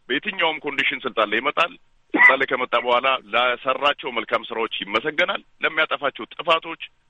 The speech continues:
ሙስናዎች፣ የሰው ልጅ ማጥፋቶች፣ ስልጣንን ከሚገባው በላይ መጠቀም የመሳሰሉት ላይ ይጠየቃል በህግ ማለት ነው። ለመጠየቅ ግን ብዙ የሚያስፈልጉ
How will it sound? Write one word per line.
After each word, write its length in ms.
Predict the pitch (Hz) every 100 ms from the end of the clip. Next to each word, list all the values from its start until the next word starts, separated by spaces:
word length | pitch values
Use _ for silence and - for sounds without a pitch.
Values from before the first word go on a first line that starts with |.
| -
ሙስናዎች፣ 640 | 147 156 170 160 160 156 -
የሰው 260 | 98 135
ልጅ 120 | 139 120
ማጥፋቶች፣ 540 | 110 - 160 165 160 - - - _
ስልጣንን 340 | - 127 147 151
ከሚገባው 460 | 147 131 123 120
በላይ 200 | 113 107
መጠቀም 360 | 101 117 147 175
የመሳሰሉት 500 | 220 190 160 139 135
ላይ 140 | 170 175 _ _ -
ይጠየቃል 500 | 139 143 123 113 104
በህግ 240 | 95 113 98
ማለት 240 | 82 76 -
ነው። 100 | -
ለመጠየቅ 460 | 226 233 196 165 131
ግን 140 | 262
ብዙ 140 | 175 151
የሚያስፈልጉ 480 | 135 123 120 113